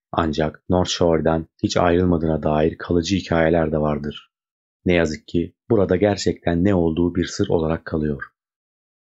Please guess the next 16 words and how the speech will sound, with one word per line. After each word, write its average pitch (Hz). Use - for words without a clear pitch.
Eşi 107
Doktor 113
Lalore'nin 104
yangın 90
sırasında 90
ve 80
karısının 87
şehirden 92
kaçmasının 98
ardından 82
nerede 98
olduğu 82
bir 92
sır -
olarak 80
kalmıştı. 80